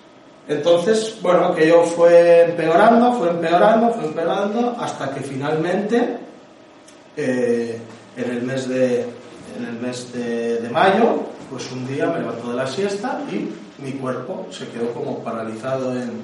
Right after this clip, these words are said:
en el pasillo de la casa, y ni para adelante ni para atrás. Total, al final en la cama y acabé llorando. Y de ahí un taxi y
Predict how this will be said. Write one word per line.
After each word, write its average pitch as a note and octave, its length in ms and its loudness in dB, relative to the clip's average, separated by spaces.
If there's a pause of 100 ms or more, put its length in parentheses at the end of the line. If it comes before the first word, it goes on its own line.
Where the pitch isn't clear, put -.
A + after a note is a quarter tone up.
(280)
en B2 80 -10
el B2+ 80 -10
pasillo C#3 400 -6
de C#3 60 2
la C#3 100 0
casa, G3+ 480 -2 (220)
y C#3 60 -10
ni B2+ 160 -6
para B2 260 -4
adelante G#3 280 -4
ni - 100 0
para - 200 -6
atrás. - 320 -12 (560)
Total, B2 360 -6
al A2+ 80 -10
final B2 440 -6 (180)
en B2+ 100 -8
la B2 180 -8
cama F3+ 400 2
y - 40 -2
acabé A#2 340 -4
llorando. - 340 -8 (640)
Y A#2+ 80 -10
de A#2+ 120 -8
ahí E3 520 -4
un - 140 -12
taxi - 360 -8
y C#3 360 -10